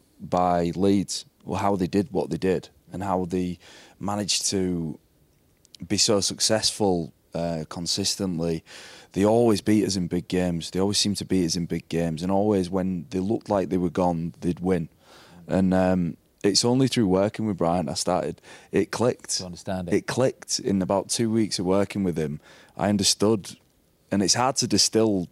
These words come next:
Speaker 1: what that is into, into words. Like, words kind of somehow don't do it justice, but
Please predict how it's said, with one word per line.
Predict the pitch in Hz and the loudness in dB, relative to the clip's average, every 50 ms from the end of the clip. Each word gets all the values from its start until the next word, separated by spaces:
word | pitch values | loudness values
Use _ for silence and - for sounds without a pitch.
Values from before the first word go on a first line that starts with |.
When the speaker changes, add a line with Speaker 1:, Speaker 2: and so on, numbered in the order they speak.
| _ - | _ 0
Speaker 1:
what | 95 98 - 73 | 0 2 2 2
that | 92 87 67 82 | 0 2 2 4
is | 104 110 98 85 | 4 4 2 2
into, | 92 90 90 87 - - 90 85 82 82 82 - _ - - - _ | 0 -2 -2 -2 -2 -2 -2 0 -2 -2 -4 -8 _ -20 -20 -18 _
into | - - 95 90 - 87 | -6 -4 -2 -2 -2 0
words. | 85 95 101 101 85 87 87 | 2 2 4 2 2 2 0
Like, | 87 78 | 0 0
words | 73 90 107 107 104 101 90 - | 2 2 4 4 4 2 2 -2
kind | - - 98 92 92 87 | -2 -2 0 0 0 0
of | 85 - - _ _ _ _ - | -2 -4 -8 _ _ _ _ -6
somehow | - - 104 98 90 90 95 95 90 | -4 -2 0 0 0 0 -2 -2 -2
don't | 76 85 82 82 76 | 0 0 0 0 0
do | 87 80 | 0 -2
it | - - | -2 0
justice, | 110 117 107 - - 82 76 - | 0 -2 -2 -2 -6 -6 -8 -8
but | _ - 95 90 - | _ -8 -8 -8 -8